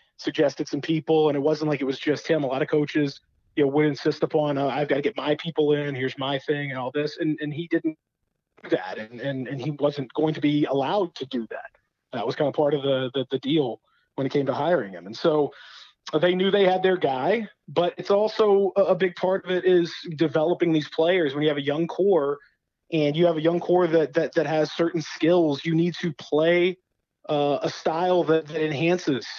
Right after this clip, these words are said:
those players. And, and that's something that, that he's been willing to do as well. And in fact, you know, really fits in, in keeping with the way he wants to play anyway. So that's worked really nicely for him. Um, and for the, for the team, that's, that's, that's where that collaboration comes in.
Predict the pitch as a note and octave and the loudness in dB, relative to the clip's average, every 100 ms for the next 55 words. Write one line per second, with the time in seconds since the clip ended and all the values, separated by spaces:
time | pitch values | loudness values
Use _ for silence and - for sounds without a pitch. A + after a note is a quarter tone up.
0 | - - C3 - C#3+ B2 F#2+ F2 - B2+ | -16 -8 -8 -4 -4 -2 -6 -8 -6 -6
1 | A#2+ D#3 C3+ B2+ G2+ A#2+ B2 - C#3+ C#3+ | -4 -6 -6 -8 -10 -8 -4 -2 -2 -2
2 | C3+ B2+ C#3 D3+ C3+ C#3+ D3 D3+ C#3+ D3+ | -4 -2 -4 -4 -4 0 2 2 0 -2
3 | C#3+ C#3+ C3 C#3 D3+ E3 D#3 D3+ - - | 2 2 2 0 0 2 0 -2 -10 -20
4 | _ D3 E3+ D#3+ - D3+ D3 D3+ C#3 D3+ | _ -2 0 -2 -6 -8 -2 0 2 2
5 | C#3+ - D#3 D#3 D3+ D3+ - D#3+ D#3 D3 | 2 0 -2 0 0 0 -2 -2 0 0
6 | D3+ C#3+ D#3+ D3+ - - D#3 C3 E3+ E3 | 0 0 -2 -4 -4 -4 -2 0 0 0
7 | F#2 - - C#3+ B2+ _ _ _ _ - | -6 -6 -2 0 0 _ _ _ _ -20
8 | _ _ E3+ E3+ F3+ F#3 - - F3 E3 | _ _ -2 2 2 2 -2 -12 0 4
9 | F3 D#3+ E3 F3+ - D#3 C3+ - C3+ D#3+ | 4 2 0 -2 -2 -4 -2 -2 0 2
10 | F3 F#3+ G3+ - _ D#3 D3+ D3 D3 D3 | 2 0 -4 -12 _ -8 -6 -4 -4 -4
11 | E3 E3+ E3+ D#3 G3+ F3+ - G3 - G3+ | 0 0 0 -4 -6 -4 -4 -4 -4 -2
12 | G#3 D3+ - E3 - E3 D#3+ F3 E3 E3 | 0 0 0 -2 0 -4 0 2 2 0
13 | D#3+ D3+ D3 D3 D#3+ C3+ B2+ - | -2 -2 0 -2 -2 -8 -8 -8